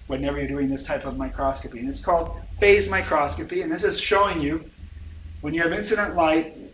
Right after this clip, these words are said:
what happens when you have a stained cell, a cell that's been colored to, to show contrast, is that you get some light absorption, but you're still only looking at where was light absorbed and where was light not absorbed. When you have this type of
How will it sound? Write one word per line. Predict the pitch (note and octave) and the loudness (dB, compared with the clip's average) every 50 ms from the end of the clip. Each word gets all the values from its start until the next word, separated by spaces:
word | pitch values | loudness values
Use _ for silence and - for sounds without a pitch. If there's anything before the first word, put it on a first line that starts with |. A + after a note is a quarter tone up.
| - _ | -20 _
what | D#3+ D3+ E3 E3 | 0 0 4 6
happens | E3+ F3+ F3 F3+ E3+ C#3+ D#3 | 6 6 6 4 0 -2 0
when | D#3+ | 0
you | D#3+ D#3+ | 2 2
have | D#3 D3+ | 2 0
a | C#3 | -2
stained | - - - F#3 F3+ F3+ F3+ F3 D#3+ | -4 -4 -2 -2 0 0 -2 -4 -4
cell, | - - E3+ D#3+ D3+ C#3 C#3+ C#3+ C#3+ | -6 -2 0 2 4 4 4 4 2
a | C#3+ | 0
cell | - - D#3 D3+ D3+ C#3+ | 0 2 2 2 2 2
that's | C3+ C#3 B2 C3 C#3+ - - | -2 -4 -4 -4 -6 -8 -8
been | - C#3+ B2+ | -10 -10 -10
colored | - - F3+ F3+ E3+ D3+ - - | -2 0 2 2 2 2 0 -2
to, | C3+ C3+ C#3+ D3+ - - - - - | -6 -8 -10 -10 -14 -18 -12 -10 -8
to | C#3+ | -6
show | - - D3 - | -4 -4 -4 -4
contrast, | - C#3+ C3 B2+ C3 C3+ B2+ - - - - - - - - - _ | -4 -4 -4 -4 -4 -6 -6 -6 -8 -12 -16 -20 -20 -20 -20 -14 _
is | D3 C3+ | -6 0
that | D#3+ E3 E3 | 0 2 2
you | E3 D#3+ | 2 0
get | F3 F3+ F3+ | 0 -2 -2
some | - E3 D3+ | -4 -4 -2
light | D3+ D#3+ E3 E3 E3 | 2 2 2 2 2
absorption, | D#3 C#3 B2 D#3 D#3 D#3 D#3 C#3+ - - C#3+ B2+ A2+ A2 - - _ _ _ _ _ _ | -2 -4 -2 0 2 2 2 0 -2 -4 -6 -6 -8 -10 -16 -20 _ _ _ _ _ _
but | C#3+ C#3+ C#3+ | -10 -8 -6
you're | D#3+ D#3+ | -4 -4
still | - - - G#3+ G#3+ F#3+ | -4 6 6 8 8 8
only | F3+ E3 D#3+ | 6 4 2
looking | D3+ D#3+ D#3 D#3 E3 D#3+ C#3+ | 2 2 -2 -2 -2 0 0
at | C#3 C3+ B2+ | 0 0 0
where | C#3+ D#3 E3+ E3+ | 2 4 4 4
was | E3 D#3+ D3+ | 4 4 4
light | D#3 D3+ D3+ | 2 2 2
absorbed | C#3+ - - D3 C#3+ C#3+ C3 B2 | 2 -2 -2 0 0 0 0 -2
and | C3 C3+ | -2 -4
where | C3+ C3+ | -2 -2
was | C3+ C3 C3 C3+ | -2 -4 -4 -4
light | C3 B2+ A#2 | -4 -2 -2
not | C3+ C3 B2+ | -2 -4 -4
absorbed. | B2 A#2+ - A#2+ A2+ G#2+ G#2+ G#2+ - - - - - - - - - - - - | -4 -6 -8 -10 -10 -10 -10 -12 -14 -18 -16 -16 -14 -14 -14 -14 -14 -12 -10 -8
When | - D3 E3 | -6 -4 -2
you | F3+ | 4
have | F3+ F3+ - - | 4 4 4 4
this | A#3 D4+ - - | 2 0 2 4
type | - C#4 - - | 6 6 6 4
of | - - | 2 -2